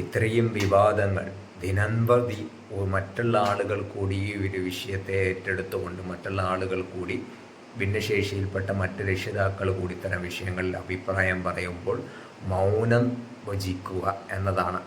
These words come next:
ആദ്യമായി സർക്കാർ ചെയ്യേണ്ടത്. രണ്ടാമത്, അല്പമെങ്കിലും തൻ്റെ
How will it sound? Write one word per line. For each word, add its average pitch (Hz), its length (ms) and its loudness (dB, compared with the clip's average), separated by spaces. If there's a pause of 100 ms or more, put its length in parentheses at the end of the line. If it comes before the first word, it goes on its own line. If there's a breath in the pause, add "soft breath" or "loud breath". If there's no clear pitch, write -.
(120)
ആദ്യമായി 87 600 -2 (640)
സർക്കാർ 98 500 2 (140)
ചെയ്യേണ്ടത്. 92 500 2 (460 loud breath)
രണ്ടാമത്, 104 580 4 (200)
അല്പമെങ്കിലും 107 880 0 (720)
തൻ്റെ 101 360 4